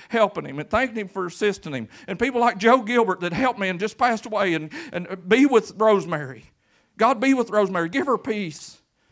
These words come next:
Give her comfort. Joe Gilbert helped me in school. He believed me when I, I wasn't worth believing in. I didn't understand things, but he helped me.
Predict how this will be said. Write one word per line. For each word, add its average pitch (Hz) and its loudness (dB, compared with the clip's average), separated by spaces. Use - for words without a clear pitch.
Give 277 -2
her 294 -2
comfort. 190 -6
Joe 240 2
Gilbert 254 0
helped 247 -2
me 185 -4
in 143 -6
school. 127 -8
He 214 0
believed 262 0
me 262 -2
when 226 -2
I, 254 2
I 254 -4
wasn't 262 -2
worth 277 4
believing 226 0
in. 151 -8
I 214 0
didn't 269 -2
understand 233 -2
things, 254 -6
but 220 -4
he 247 -4
helped 294 -2
me. - -16